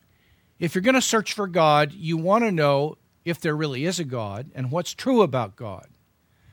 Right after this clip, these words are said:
You don't want to settle for beliefs that may work or make you feel better or help you, but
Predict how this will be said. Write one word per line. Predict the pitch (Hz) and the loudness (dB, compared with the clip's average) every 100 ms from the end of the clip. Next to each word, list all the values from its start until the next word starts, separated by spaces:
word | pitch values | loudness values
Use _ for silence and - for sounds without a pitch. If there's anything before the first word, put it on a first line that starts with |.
| _ _ _ _ | _ _ _ _
You | 175 185 | -2 4
don't | 185 254 214 | 6 6 4
want | 190 | 0
to | 175 | 0
settle | - 185 170 151 | 2 2 2 -2
for | 170 131 | -8 -8
beliefs | 131 147 175 - | -6 -4 -4 -6
that | - 160 | -10 -8
may | 143 135 | -4 -2
work | 127 165 190 185 | 0 2 0 -2
or | 143 | -4
make | 147 143 131 | -4 -4 -6
you | |
feel | - 185 202 | -6 0 0
better | 156 156 147 127 | 2 2 0 -4
or | 120 | -6
help | 101 202 - | 2 2 2
you, | 135 120 | -6 -8
but | 123 127 | -8 -12